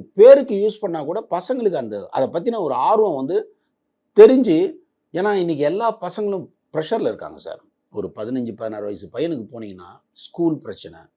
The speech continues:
ஃபேமிலியில அப்பா அம்மா கொடுக்குற டார்ச்சரு, இல்லையா?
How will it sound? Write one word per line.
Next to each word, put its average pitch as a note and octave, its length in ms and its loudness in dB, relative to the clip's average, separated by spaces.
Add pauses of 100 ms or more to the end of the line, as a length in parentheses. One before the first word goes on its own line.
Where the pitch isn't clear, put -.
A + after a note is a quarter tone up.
(320)
ஃபேமிலியில D#3 640 -4
அப்பா A#2 300 -10
அம்மா D3+ 180 -6
கொடுக்குற F#2+ 320 -14 (120)
டார்ச்சரு, A2+ 540 -6 (580)
இல்லையா? A2+ 260 -2